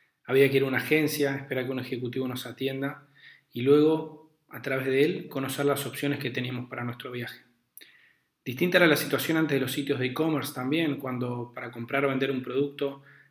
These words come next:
había que recurrir a las distintas tiendas. Hoy lo tenemos todo a mano, es todo más simple, más eficiente, una mejor experiencia de uso y un mercado mucho más competitivo.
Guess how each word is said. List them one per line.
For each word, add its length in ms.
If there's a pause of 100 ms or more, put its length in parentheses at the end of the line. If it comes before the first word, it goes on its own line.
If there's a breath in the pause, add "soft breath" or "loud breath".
había 260
que 100
recurrir 480
a 40
las 120
distintas 380
tiendas. 680 (600 loud breath)
Hoy 120
lo 140
tenemos 340
todo 220
a 40
mano, 540
es 160
todo 200
más 180
simple, 480
más 240
eficiente, 560
una 140
mejor 280
experiencia 520
de 100
uso 480 (500 loud breath)
y 60
un 80
mercado 300
mucho 240
más 140
competitivo. 680